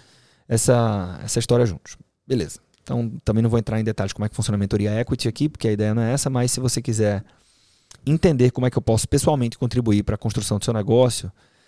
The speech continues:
é, dentro desse universo do wealth planning, né, dos investimentos,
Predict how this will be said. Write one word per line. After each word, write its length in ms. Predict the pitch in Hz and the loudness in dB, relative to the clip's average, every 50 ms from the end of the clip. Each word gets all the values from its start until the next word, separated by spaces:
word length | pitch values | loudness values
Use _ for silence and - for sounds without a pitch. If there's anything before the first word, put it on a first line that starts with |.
| _ _ _ | _ _ _
é, 680 | - 107 107 104 104 101 98 98 95 95 92 92 90 - | -2 2 2 4 4 2 2 0 0 0 -2 -2 -4 -6
dentro 400 | - - 101 117 127 127 - 127 | -6 -2 0 0 0 2 2 0
desse 240 | 113 104 110 104 - | 0 2 0 0 0
universo 520 | 117 110 104 98 113 107 107 - - 110 98 | 0 0 0 0 0 0 0 0 -2 -4 -2
do 180 | 95 107 104 | -2 0 0
wealth 340 | 98 98 110 113 113 110 - - | 4 4 4 4 4 0 0 0
planning, 320 | - 113 117 113 101 92 | 2 2 2 2 2 0
né, 240 | 92 98 101 107 104 | 0 -2 -2 -2 -2
dos 260 | 92 131 98 92 - | -2 -2 -2 -2 0
investimentos, 840 | 110 101 104 104 - - 101 98 110 120 120 117 - 120 117 - - | 0 0 0 -2 -2 0 0 2 2 2 2 0 -2 -4 -4 -4 -6